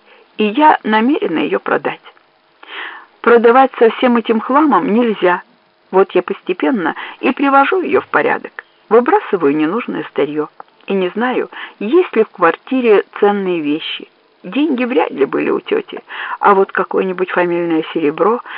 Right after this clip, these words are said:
или что другое в этом духе, может, и было где спрятано. Но мне о нём ничего не известно, так что я не могу выяснить,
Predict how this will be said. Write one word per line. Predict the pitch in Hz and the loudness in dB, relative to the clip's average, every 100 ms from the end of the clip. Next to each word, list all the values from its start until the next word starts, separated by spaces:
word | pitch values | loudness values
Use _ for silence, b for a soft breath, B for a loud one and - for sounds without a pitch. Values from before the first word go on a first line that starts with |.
| B - | B 0
или | 196 | 2
что | 185 - 180 | 2 2 0
другое | 165 160 277 494 180 | 2 0 0 -2 -2
в | |
этом | 131 - 151 | -2 -2 -2
духе, | 151 - - - _ - | -4 -6 -6 -12 _ -8
может, | 170 190 190 202 | -2 0 0 -2
и | |
было | 196 392 247 | 0 2 2
где | 160 156 | 0 -4
спрятано. | - 151 147 - 160 175 _ B B B | -2 -4 -4 -10 -18 -20 _ B B B
Но | 208 247 | 2 4
мне | 262 381 | 4 2
о | 381 | 2
нём | 294 285 269 | 2 0 -2
ничего | - 233 254 - 208 349 | 0 0 0 -4 -4 -4
не | 202 147 | -4 -6
известно, | - 151 160 - 190 _ _ _ _ | -6 -4 -6 -6 -20 _ _ _ _
так | 180 170 | -4 -4
что | - | -2
я | 190 175 | 0 2
не | 180 | 0
могу | 175 175 190 | -2 -2 -2
выяснить, | 160 139 - - | -4 -6 -8 -20